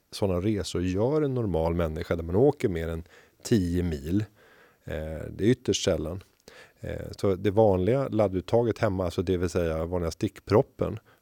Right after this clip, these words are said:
funkar i de allra flesta fallen, f-, fall väldigt bra. Eh, men sen laddångesten, den är ju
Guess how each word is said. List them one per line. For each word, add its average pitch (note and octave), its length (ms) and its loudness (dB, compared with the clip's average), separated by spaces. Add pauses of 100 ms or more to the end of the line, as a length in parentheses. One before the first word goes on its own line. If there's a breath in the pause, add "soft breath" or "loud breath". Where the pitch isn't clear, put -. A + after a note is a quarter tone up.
(120)
funkar G#2 540 -2
i F#2+ 40 0
de F2 120 -4
allra F2+ 200 0
flesta - 340 -4
fallen, D#2+ 400 -4 (240)
f-, F#2 260 -8
fall D#2+ 300 -2
väldigt E2+ 600 0
bra. F#2+ 280 0 (560 soft breath)
Eh, E2+ 200 -8
men F#2 160 -4
sen A#2 160 -2
laddångesten, G2+ 760 0
den F#2 160 -4
är E2+ 120 -4
ju F2 160 -6